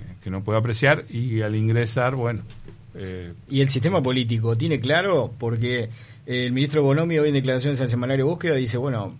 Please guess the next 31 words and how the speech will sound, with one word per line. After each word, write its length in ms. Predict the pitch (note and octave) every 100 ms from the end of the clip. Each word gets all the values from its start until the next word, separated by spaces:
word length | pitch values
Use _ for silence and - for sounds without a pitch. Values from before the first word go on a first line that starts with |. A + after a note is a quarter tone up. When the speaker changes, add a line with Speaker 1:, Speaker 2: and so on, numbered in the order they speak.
| - -
Speaker 2:
eh, 200 | - G#2+
noté 360 | A#2 A#2+ A#2+ E3
en 100 | E3+
estas 220 | D#3+ D3+
reuniones 300 | C3 C#3+ D3
de 40 | C3
transición 720 | B2 A#2 A#2 G#2+ D#3 G3 F3+ - - - -
la, 600 | G#2+ A2 A2+ A2 G#2+ G#2 A#2
eh, 360 | G#2+ G#2 G2+ G2 G2+
poca 240 | D3+ D#3 E3+
información 840 | C#3 A#2+ G#2 G2+ - D#3 E3 E3+ D3
o 300 | B2+ C3 B2+
la 100 | A2
visión 360 | A2 - E3+ D#3+
que 80 |
tenían 360 | B2+ A2+ D3 D3+
de 120 | B2+
cómo 180 | A#2 C3+
estaba 240 | A#2 C#3
el 60 | B2+
Ministerio 360 | G2+ G2 C3+ B2+
del 120 | A2
Interior 500 | G#2+ G#2+ A#2 B2+ B2
hoy. 340 | B2 A2+ G2 - - - -
Y 40 |
de 60 | A2+
alguna 220 | A#2+ D#3+
manera 340 | D#3+ E3 E3 D#3+
los 120 | C#3+
políticos 560 | D#3+ D#3+ D#3+ F3 F3 -
ven 500 | A2+ C#3 C3+ G#2+